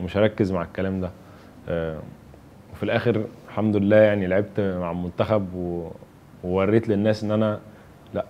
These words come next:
أنا قد المسؤولية، وأنا أحسن من أي حد إن أنا ألعب في الماتش ده.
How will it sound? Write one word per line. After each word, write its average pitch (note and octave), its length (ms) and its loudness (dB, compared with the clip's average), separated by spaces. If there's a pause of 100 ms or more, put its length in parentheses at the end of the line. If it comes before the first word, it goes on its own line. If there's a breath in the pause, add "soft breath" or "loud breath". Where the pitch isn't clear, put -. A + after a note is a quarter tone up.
أنا G2 140 -4
قد G#2 160 -2
المسؤولية، G2+ 680 -2
وأنا F2+ 400 -6 (400)
أحسن F#2+ 240 -6
من F#2+ 160 -4
أي G2+ 180 -2
حد F#2+ 360 -6
إن F2+ 180 -4
أنا F#2+ 460 -4
ألعب F#2+ 220 2 (240)
في - 60 -12
الماتش F#2 340 -2
ده. F#2+ 180 -2